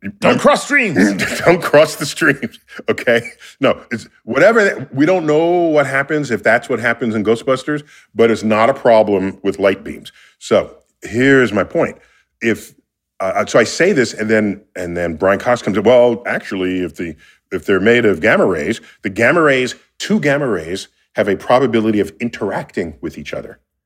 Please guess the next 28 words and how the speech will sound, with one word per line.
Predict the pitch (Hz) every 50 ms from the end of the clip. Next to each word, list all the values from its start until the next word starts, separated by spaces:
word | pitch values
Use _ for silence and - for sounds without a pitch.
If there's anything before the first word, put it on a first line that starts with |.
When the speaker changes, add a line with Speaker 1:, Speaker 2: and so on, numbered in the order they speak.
| _ _ _ _ _ _
Speaker 1:
and | 95 95
not | 95 98 95 -
passing | - 104 95 - - 95
through | 76 - - 95
each | 82 -
other. | 82 73 76 - - _
They | - 120
have | 107
high | - - 127 127 135
enough | 131 127 117 107 - 113
energy | 107 104 104 98 87 92 95
to | 85 78
do | 71 85 87
this." | 80 69 - - - - - _ _ _ _ _ _ _ _ _ _ _ -
And | 107 104 98
then | 123 131 127 135
you | 131 120
could | 113 - 127 110 110 - -
simulate | - - - 143 139 135 131 113 110 101 95 95 98
what | 98 -
could | - - 113 104
be | 92 101 95
a | 90 87
sort | - - 92
of | 87 82
a | 85
bouncing | 76 85 90 92 90 - - 87
effect | 78 - - 82 78 73 -